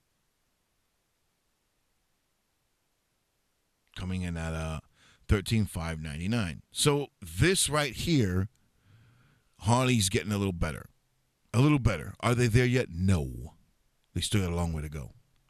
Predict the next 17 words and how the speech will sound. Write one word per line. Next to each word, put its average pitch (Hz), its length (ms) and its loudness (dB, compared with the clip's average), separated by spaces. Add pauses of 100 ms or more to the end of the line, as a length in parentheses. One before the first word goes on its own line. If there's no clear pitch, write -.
(320)
They're 95 120 2
still 127 240 4
not 113 120 2
a 98 60 -2
hundred 101 260 2
percent 92 280 0
in 85 80 -4
tuned 90 580 2 (560)
with 87 200 -4
their 80 160 -4
riders, 76 600 -8 (100)
but 117 120 4
it 101 80 -4
looks 120 240 0
like 104 160 0
they're 101 140 -4
trying 98 920 0